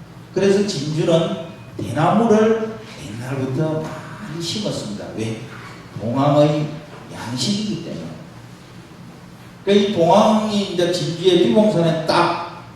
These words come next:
앉아 있으니까는 진주 시민들은, 진주 백성들은 이 봉황이 날아가 버릴까 굉장히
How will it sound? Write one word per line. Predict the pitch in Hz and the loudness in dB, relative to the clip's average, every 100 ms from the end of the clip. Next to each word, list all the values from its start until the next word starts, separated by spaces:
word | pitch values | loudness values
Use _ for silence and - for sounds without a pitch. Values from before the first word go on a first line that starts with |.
| - - - - | -20 -20 -8 2
앉아 | 208 190 | 4 6
있으니까는 | 139 135 147 139 143 143 - - - - - - | 4 2 -2 -4 -2 -2 -2 -4 -12 -16 -18 -12
진주 | 127 147 170 | -8 -4 -2
시민들은, | 160 143 170 170 123 107 110 - | 0 0 -2 0 0 0 -4 -8
진주 | 143 147 151 | -12 -4 0
백성들은 | 151 - 165 147 120 107 - | 2 0 -2 -2 0 -2 -2
이 | 151 147 | -2 -2
봉황이 | 117 - - - 196 196 - - - - - | -2 0 2 0 -4 -8 -12 -18 -20 -20 -12
날아가 | 120 180 233 226 - 175 | -6 2 6 6 6 4
버릴까 | 170 156 - 151 151 151 | 4 2 0 0 0 -2
굉장히 | 196 214 220 226 233 233 233 | -2 0 2 2 0 -2 -6